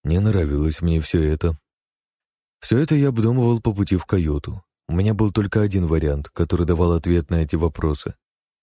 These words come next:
Он сотрудник С Б и пытался сделать так, чтобы в карте был уровень Би. А раз у меня там стоит С один, значит, у него ничего не получилось. Вывод: ни в коем случае нельзя терять карту.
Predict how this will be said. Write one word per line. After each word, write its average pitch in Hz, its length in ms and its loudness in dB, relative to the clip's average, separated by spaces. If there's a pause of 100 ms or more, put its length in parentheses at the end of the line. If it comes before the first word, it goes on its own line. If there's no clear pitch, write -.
(160)
Он 92 220 0
сотрудник 113 560 0
С 113 100 2
Б 80 300 -2 (320)
и 80 80 -2
пытался 92 480 0
сделать 90 320 0
так, 95 180 -2
чтобы 110 240 -2
в - 80 -6
карте 95 320 0
был 101 220 2
уровень 95 340 0
Би. 80 260 -2 (440)
А 78 100 0
раз 87 220 -2
у 87 40 -2
меня 87 180 2
там 90 200 0
стоит 85 300 -2
С - 120 -4
один, 82 440 0 (320)
значит, 101 420 -2
у 117 40 2
него 110 240 2
ничего 110 320 0
не 117 100 0
получилось. 101 760 -2 (680)
Вывод: 82 600 0 (140)
ни 123 120 2
в 98 80 -2
коем 92 200 0
случае 110 360 0
нельзя 98 320 0
терять 98 340 0
карту. 73 420 -2